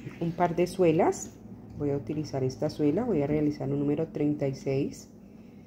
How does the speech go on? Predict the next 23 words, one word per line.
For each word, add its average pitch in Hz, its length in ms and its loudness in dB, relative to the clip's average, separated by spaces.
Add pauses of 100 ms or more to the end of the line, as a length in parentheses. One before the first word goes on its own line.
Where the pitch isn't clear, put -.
(1200)
Vamos 147 380 0
a 185 80 0
necesitar, 180 800 -2 (920)
voy 165 140 2
a 165 100 4
trabajar 185 460 4
con 170 140 0
un 170 160 4
hilo 190 240 4
terlenca 175 640 2
del 165 180 4
número 147 320 2
cinco. 147 480 2 (1080)
Voy 151 120 2
a 151 140 2
trabajar 151 420 2
con 151 220 2
este 147 560 2 (100)
oro 135 220 -2
rosa, 220 580 0 (1200)
con 147 140 -2
este 143 300 -4
plateado, 156 960 -2